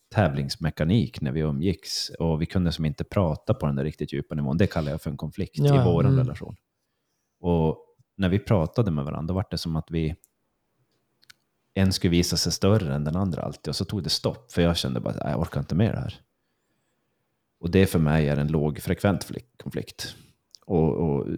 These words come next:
Speaker 1: i det är det samma, att då ger man så, då, jag har, hade en känsla att jag ger ju upp om det inte är så här. Man ger upp, man ger upp, man, man försöker som till en lå-, till en viss nivå,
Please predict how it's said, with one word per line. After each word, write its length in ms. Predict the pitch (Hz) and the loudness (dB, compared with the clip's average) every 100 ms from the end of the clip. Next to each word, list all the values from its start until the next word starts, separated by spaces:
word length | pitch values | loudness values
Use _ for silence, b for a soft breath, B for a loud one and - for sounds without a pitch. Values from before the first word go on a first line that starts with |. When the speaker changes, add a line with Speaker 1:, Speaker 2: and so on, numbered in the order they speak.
| - - | -8 -8
Speaker 1:
i 180 | - 90 | -2 2
det 280 | 90 107 67 | 4 4 4
är 180 | 76 | 0
det 60 | 80 | 0
samma, 340 | - 67 85 | -2 -2 -4
att 140 | 76 - | -4 -2
då 60 | |
ger 120 | 90 101 | -2 0
man 160 | 76 | -2
så, 160 | 82 - | -4 -6
då, 340 | - 90 - 76 | -4 -2 -2 -6
jag 400 | 62 67 98 95 | -4 -2 0 2
har, 160 | 85 - | 0 0
hade 180 | 82 | -2
en 60 | 71 | -4
känsla 340 | - 65 - | -4 -6 -6
att 80 | - | -4
jag 100 | 73 | 0
ger 140 | 92 78 | 0 0
ju 120 | 58 | 0
upp 380 | - - - - | 0 0 -6 -8
om 120 | 69 | -6
det 180 | 55 52 | -6 -8
inte 160 | - | -8
är 60 | - | -8
så 140 | - | -8
här. 80 | 65 | -4
Man 160 | 85 78 | -2 0
ger 140 | 80 | 2
upp, 280 | 90 - - | 0 -2 -6
man 120 | 78 | -2
ger 100 | 78 | 0
upp, 260 | 80 - - | -2 -6 -4
man, 200 | 90 - | -2 0
man 140 | 90 | -2
försöker 520 | - - 101 95 - 71 | -2 0 2 2 -2 -4
som 200 | 80 73 | -2 0
till 140 | 80 | 0
en 60 | 80 | 0
lå-, 260 | 101 95 - | 0 -2 -4
till 100 | 82 | -2
en 80 | 80 | 0
viss 220 | 87 - | -2 -2
nivå, 480 | 78 104 85 76 | 0 0 0 -4